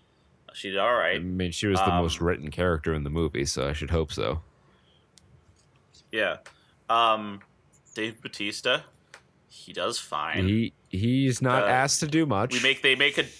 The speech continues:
Speaker 1: yeah, it's safe, and he, I feel like he has a, you know, he's, his natural charisma will carry him through where things might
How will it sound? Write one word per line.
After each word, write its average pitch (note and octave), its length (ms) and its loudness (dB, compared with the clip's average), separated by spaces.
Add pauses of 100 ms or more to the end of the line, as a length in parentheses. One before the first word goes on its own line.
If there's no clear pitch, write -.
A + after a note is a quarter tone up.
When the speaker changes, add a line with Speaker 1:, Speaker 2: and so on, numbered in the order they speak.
(1000)
Speaker 1:
yeah, - 240 -2 (260)
it's - 140 -8
safe, A2+ 440 -2
and G2+ 140 -8
he, A2 300 -6 (360)
I - 100 -4
feel C3+ 280 0
like G#2+ 180 2
he A2+ 200 -6
has G#2 200 0
a, G#2 80 -6 (180)
you G#2 80 -10
know, G2 140 -6
he's, A2+ 280 -4
his A#2 240 -12
natural A2 400 0
charisma G#2 320 -4
will F#2+ 200 -6
carry G2+ 300 -2
him G2 100 -6
through G2 280 -8
where F#2+ 160 -8
things F#2+ 340 -10
might F#2+ 280 -6